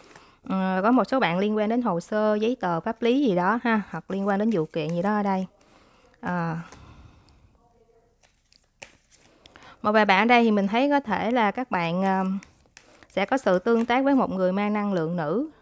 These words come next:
Đây là một người, ờ, ờ, có một cái sự, ờm,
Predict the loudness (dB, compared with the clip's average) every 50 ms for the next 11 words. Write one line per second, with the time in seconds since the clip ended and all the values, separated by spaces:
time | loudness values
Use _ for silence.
0 | _ -6 -4 -4 -2 -2 -2 -4 -4 -4 -4 -2 0 0 0 0 0 -2 -4 -4
1 | -6 -8 -10 -12 _ _ _ _ _ _ _ _ _ _ _ _ _ _ _ _
2 | _ _ _ -20 -16 -10 -8 -6 -6 -4 -6 -6 -4 -2 0 0 0 0 -2 -4
3 | -4 -2 -2 0 0 0 0 0 0 -2 -4 -4 -6